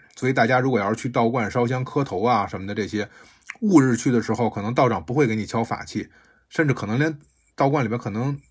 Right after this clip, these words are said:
殿堂里面连道长都没有。原因是那一天神仙们放假，所以神职人员也放假，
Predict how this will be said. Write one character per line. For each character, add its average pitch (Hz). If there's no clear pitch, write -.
殿 131
堂 123
里 135
面 127
连 139
道 156
长 95
都 90
没 95
有。 87
原 120
因 160
是 135
那 139
一 123
天 139
神 131
仙 143
们 120
放 120
假， 147
所 113
以 98
神 135
职 156
人 127
员 117
也 101
放 107
假， 101